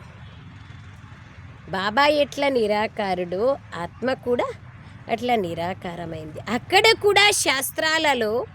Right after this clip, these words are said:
తాను నామరూపాలకు అతీతుడు అని వ్రాసేస్తున్నారు.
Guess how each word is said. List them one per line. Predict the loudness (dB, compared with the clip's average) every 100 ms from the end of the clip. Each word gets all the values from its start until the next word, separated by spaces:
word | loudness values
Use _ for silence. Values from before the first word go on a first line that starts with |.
| -20 -20 -4 4
తాను | 6 8 6
నామరూపాలకు | 4 2 4 6 6 6 2 4 6 6 4 4
అతీతుడు | 4 2 0 0 -2 -4 2
అని | 2 2
వ్రాసేస్తున్నారు. | 2 0 -2 -2 -4 -4 -6 -8